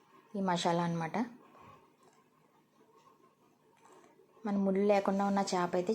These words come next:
చాలా బాగుంటుంది, అందుకని నేను ముళ్ళు లేని చేప, పండుగప్ప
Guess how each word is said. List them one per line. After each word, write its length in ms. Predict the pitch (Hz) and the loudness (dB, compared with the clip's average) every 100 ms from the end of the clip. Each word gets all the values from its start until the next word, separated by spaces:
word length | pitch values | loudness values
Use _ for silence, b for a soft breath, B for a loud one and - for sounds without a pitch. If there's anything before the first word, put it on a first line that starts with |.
| 220 | 0
చాలా 160 | 170 175 | 0 0
బాగుంటుంది, 400 | 175 165 175 175 180 | -2 -4 -4 -2 -2
అందుకని 280 | 165 170 175 | -2 -2 0
నేను 120 | 175 165 | 0 0
ముళ్ళు 180 | 165 170 | 0 0
లేని 180 | 180 175 | 0 0
చేప, 280 | 170 - 233 B B B - - | -4 -4 -10 B B B -18 -6
పండుగప్ప 460 | 180 180 180 185 | 0 2 2 0